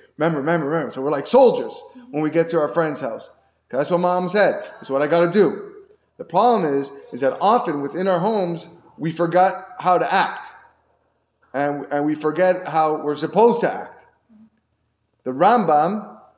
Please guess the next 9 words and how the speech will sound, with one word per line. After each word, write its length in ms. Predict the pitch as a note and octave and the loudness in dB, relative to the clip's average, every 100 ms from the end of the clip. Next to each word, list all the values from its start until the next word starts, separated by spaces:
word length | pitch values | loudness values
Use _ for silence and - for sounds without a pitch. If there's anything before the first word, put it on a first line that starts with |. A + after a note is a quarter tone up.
| _ | _
in 80 | C3 | -8
Hilchot 320 | C#3 C3+ E3 | -6 -2 -4
Ishut, 500 | D#3 C3+ C3+ C#3+ - - _ _ _ _ - - | -4 -8 -6 -6 -8 -16 _ _ _ _ -20 -10
fifteenth 380 | D#3+ D#3+ C#3+ C#3 | -10 -8 -10 -8
parak, 320 | A#2 B2 - - _ _ _ _ _ _ _ D#3+ | -6 -6 -8 -16 _ _ _ _ _ _ _ 0
gives 220 | G3+ F#3+ | 0 0
us 80 | F3 | -4
the 100 | F3 | -4
formula. 540 | F#3 G3 D#3+ A#2 - | 0 0 0 -4 -10